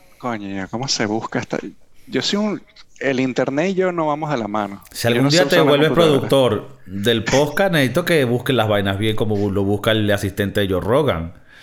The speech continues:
Speaker 1: Coño, ¿qué fue? Háblame del peo de Joe Rogan. Yo sé que tú eres medio fanático de Joe Rogan.
Speaker 2: Bueno, el peo de Joe Rogan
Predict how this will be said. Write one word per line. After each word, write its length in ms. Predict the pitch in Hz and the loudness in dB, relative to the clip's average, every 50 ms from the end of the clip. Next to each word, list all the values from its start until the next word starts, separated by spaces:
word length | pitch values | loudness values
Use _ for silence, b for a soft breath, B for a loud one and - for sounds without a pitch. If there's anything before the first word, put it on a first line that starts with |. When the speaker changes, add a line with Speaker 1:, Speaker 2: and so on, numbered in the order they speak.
| B B B B B B - - - - - - - - _ _ _ - | B B B B B B -16 -16 -18 -20 -20 -20 -20 -20 _ _ _ -4
Speaker 1:
Coño, 260 | 220 226 208 180 156 | -4 -2 0 0 0
¿qué 140 | - 175 180 | 0 0 0
fue? 100 | 180 147 - - - - - | -2 -6 -10 -14 -12 -6 -2
Háblame 340 | - 147 165 269 359 311 196 | 0 2 2 2 2 2 0
del 120 | 139 127 | 0 0
peo 160 | - 135 151 | 0 0 0
de 80 | 202 226 | 0 0
Joe 160 | 151 135 113 | 0 0 0
Rogan. 360 | 110 - 147 139 110 104 101 101 | 0 0 -2 -2 -2 -2 -4 -6
Yo 100 | 113 135 | -6 -6
sé 140 | - 233 | -4 -4
que 80 | 226 220 | -4 -4
tú 80 | 208 214 | -2 -2
eres 120 | 202 190 | -2 -2
medio 220 | 196 208 185 147 | -2 -2 -2 -2
fanático 460 | 123 - 123 113 113 107 165 165 165 135 | -2 -4 -4 -4 -4 -4 -4 -4 -4 -4
de 60 | 113 | -4
Joe 140 | 107 104 107 | -4 -6 -6
Rogan. 340 | - 107 104 98 104 98 90 - - - _ - - - - - - - - - - - - | -6 -6 -6 -6 -8 -12 -14 -14 -16 -20 _ -20 -20 -20 -20 -20 -20 -20 -20 -20 -20 -10 -2
Speaker 2:
Bueno, 260 | 113 113 113 113 107 | 2 2 4 4 2
el 80 | 107 - | 0 0
peo 200 | - 113 123 151 | 2 2 4 4
de 120 | 165 165 165 | 4 4 2
Joe 120 | 156 147 139 131 139 131 | 2 2 2 2 2 2
Rogan 400 | 143 127 110 107 110 113 123 | 2 2 2 2 2 0 0